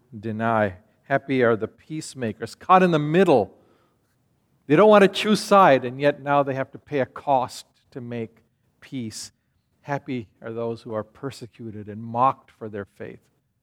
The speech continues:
And we say, "No, no, no. These are the unhappiest people. I, I know how to make them happy, you know. Not happy are the meek. You know, send them to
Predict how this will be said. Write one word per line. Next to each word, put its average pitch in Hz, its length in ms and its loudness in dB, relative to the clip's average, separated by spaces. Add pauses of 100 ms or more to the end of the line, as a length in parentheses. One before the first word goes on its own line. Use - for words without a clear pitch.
(420)
And 120 80 -16
we 117 40 -14
say, 123 140 -8
"No, 196 160 0
no, 156 140 2
no. 101 240 -4 (100)
These 151 280 0
are 139 100 4
the 131 240 2
unhappiest 139 760 2
people. 139 340 -6 (240)
I, - 200 -4
I 214 160 4
know 247 140 8
how 170 140 6
to 170 80 4
make 160 380 2
them 143 180 2
happy, 135 640 0 (200)
you 139 160 -8
know. 131 240 0 (400)
Not 170 300 2
happy 185 340 2
are 160 80 6
the 139 120 2
meek. 165 340 2
You 175 80 2
know, 165 180 6
send 233 400 0
them 214 200 6
to 175 300 0